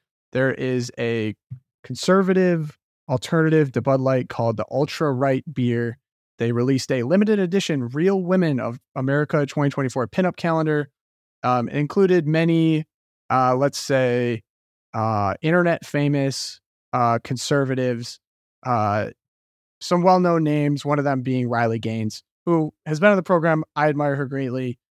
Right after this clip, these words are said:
Uh, but there's kind of a lot of people like that where you're like, "Oh, a little interesting that you're, you're kind of seeing this person, uh, featured," um, many of which married, some had kids, that kind of thing. And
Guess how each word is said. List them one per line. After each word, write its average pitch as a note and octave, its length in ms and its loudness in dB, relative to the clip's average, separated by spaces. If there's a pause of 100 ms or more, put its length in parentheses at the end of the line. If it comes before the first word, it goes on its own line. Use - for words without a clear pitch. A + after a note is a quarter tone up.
Uh, C3 80 -2
but E3 120 -2
there's F#3+ 160 2
kind D4 140 0
of A#3+ 80 4
a - 20 2
lot F3 160 6
of D3 60 -4
people D#3+ 240 0
like C#3 160 2
that C3+ 180 2
where B2 100 -2
you're B2+ 60 2
like, C3 180 0
"Oh, C4+ 160 2
a E3 40 2
little E3+ 180 2
interesting C3 500 -4
that A#2 160 -4
you're, B2 200 -4
you're B2 120 -4
kind B2+ 200 -2
of A2+ 40 -4
seeing B2 240 0
this A2+ 120 -4
person, A#2 420 -2 (460)
uh, A2 100 0
featured," G#2 600 0
um, A#2 260 0
many D3 220 4
of C3+ 100 0
which C3 260 -2
married, C#3+ 500 0 (160)
some B2 200 -2
had A2 140 -4
kids, D3 320 0
that C#3 120 0
kind C#3 160 -2
of C3 80 -4
thing. C3+ 320 -4 (500)
And E3 320 2